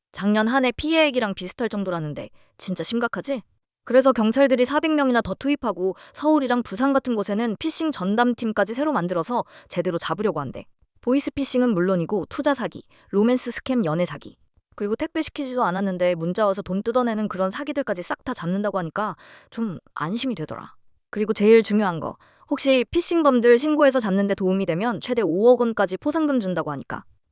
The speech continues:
혹시라도 수상한 거 있으면 그냥 넘어가지 말고 꼭 신고해.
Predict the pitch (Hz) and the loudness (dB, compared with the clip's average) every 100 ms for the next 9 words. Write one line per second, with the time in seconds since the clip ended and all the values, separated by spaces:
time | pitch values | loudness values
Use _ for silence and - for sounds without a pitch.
0 | _ _ 330 294 254 233 277 302 294 240 | _ _ -4 2 2 2 -2 0 2 2
1 | 170 180 196 185 - 180 151 175 226 226 | 0 -2 -2 -4 -4 -2 0 2 2 2
2 | 165 156 214 _ 302 - - - 294 233 | 0 -4 -6 _ -4 -4 -8 -4 -2 -2
3 | 117 | -4